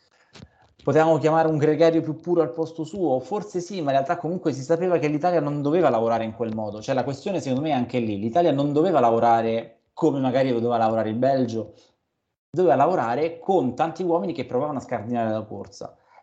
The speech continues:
Ed è vero che comunque Nibali in quel ruolo ha comunque una rilevanza diversa di quella che può avere,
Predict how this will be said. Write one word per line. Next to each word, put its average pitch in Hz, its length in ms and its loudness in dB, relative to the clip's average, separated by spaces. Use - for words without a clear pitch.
Ed 131 220 0
è 151 100 6
vero 147 320 4
che 104 80 -2
comunque 123 380 -2
Nibali 113 340 -2
in 110 80 -4
quel 131 180 -2
ruolo 131 520 4
ha 120 180 -4
comunque 135 600 0
una 113 140 0
rilevanza 120 580 0
diversa 120 440 0
di 131 100 -2
quella 117 200 0
che 104 140 -6
può 117 140 -2
avere, 113 520 0